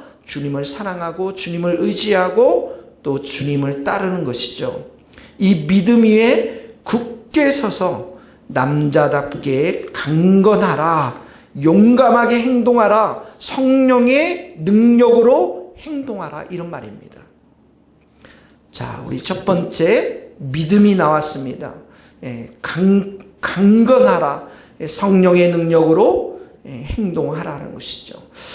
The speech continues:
십사 절에 보니까 사랑에 대해서 이야기하고 있습니다.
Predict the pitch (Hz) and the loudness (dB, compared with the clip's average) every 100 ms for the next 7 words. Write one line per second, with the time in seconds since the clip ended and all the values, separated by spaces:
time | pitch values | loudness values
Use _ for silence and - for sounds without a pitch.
0 | - - - - - - - 147 165 196 | -14 -8 -4 -2 -4 -6 0 0 2 2
1 | 190 185 185 220 240 233 262 269 262 240 | 2 0 0 -2 -2 -4 0 2 4 4
2 | 202 190 190 156 156 131 - - - - | 2 2 -2 -2 -2 -2 -6 -12 -16 -18
3 | - | -20